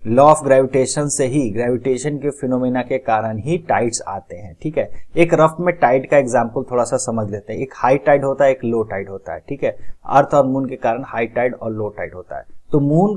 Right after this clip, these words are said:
का जहां पे वो moon रहेगा, अर्थ के surface के जिसके surface में कहां पे ऊपर में जहां पे moon रहेगा उस position में वो अर्थ को खींचेगा, और वहां पे खींचने के लिए तो पूरा अर्थ तो solid है, ऊपर से तो solid है, surface solid है, तो वो तो नहीं जा सकता।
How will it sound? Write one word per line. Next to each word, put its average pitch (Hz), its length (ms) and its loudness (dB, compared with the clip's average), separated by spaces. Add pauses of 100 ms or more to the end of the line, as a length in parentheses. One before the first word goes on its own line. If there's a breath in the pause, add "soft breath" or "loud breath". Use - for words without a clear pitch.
(120)
का 175 400 4
जहां 135 260 2
पे 151 140 -4
वो 139 200 2
moon 127 260 2
रहेगा, 113 360 0
अर्थ 127 460 -2
के 147 80 0
surface 131 460 -2
के 139 140 0
जिसके 123 460 -4 (420)
surface 110 560 -4
में 160 240 -4 (160)
कहां 123 220 -2
पे 139 140 -4
ऊपर 131 340 0
में 127 140 0
जहां 113 220 -2
पे 113 160 -4
moon 113 260 -2
रहेगा 110 380 -4 (380 soft breath)
उस 196 220 6
position 143 440 2
में 160 140 2
वो 160 140 4
अर्थ 160 300 4
को 190 120 4
खींचेगा, 185 500 4 (260 soft breath)
और 151 140 6
वहां 147 300 4
पे 180 220 0
खींचने - 600 -6
के 165 100 -2
लिए 160 80 2
तो 165 120 2
पूरा 165 240 4
अर्थ 147 340 -2
तो 170 80 4
solid 170 380 8
है, - 200 0 (180)
ऊपर 123 260 2
से 170 140 0
तो 165 100 2
solid 170 340 6
है, 165 60 4
surface 165 340 2
solid 156 280 2
है, 151 60 -2
तो 147 120 -4
वो 151 160 4
तो 170 120 4
नहीं 170 120 6
जा 156 100 6
सकता। 151 420 -2